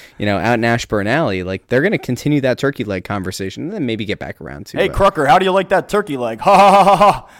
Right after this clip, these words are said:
Speaker 1: You know, and then you just,
Speaker 2: I'm gonna be
Speaker 1: and you
Speaker 2: honest with
Speaker 1: go,
Speaker 2: you. I, I, I don't know why I'm here.
Speaker 1: <laughs>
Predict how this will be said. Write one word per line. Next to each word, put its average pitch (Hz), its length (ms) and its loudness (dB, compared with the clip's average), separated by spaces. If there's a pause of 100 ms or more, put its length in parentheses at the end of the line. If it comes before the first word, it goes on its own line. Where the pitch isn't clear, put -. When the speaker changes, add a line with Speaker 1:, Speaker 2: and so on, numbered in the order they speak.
(160)
Speaker 1:
You 120 120 -10
know, 117 60 -8
and 110 240 -10
then 110 120 -12
you 107 80 -12
just, 104 160 -12
Speaker 2:
I'm 190 60 -2
gonna 190 120 -2
be 131 120 -6
Speaker 1:
and 101 60 -4
you 110 40 -4
Speaker 2:
honest 110 240 -6
with 98 140 -12
Speaker 1:
go, 98 60 -8
Speaker 2:
you. 92 120 -8
I, 120 180 -4
I, 127 340 -10
I 135 100 -10
don't 139 100 -6
know 107 100 -4
why 92 160 -8
I'm 90 140 -10
here. 95 360 -10 (240)
Speaker 1:
<laughs> 131 60 -16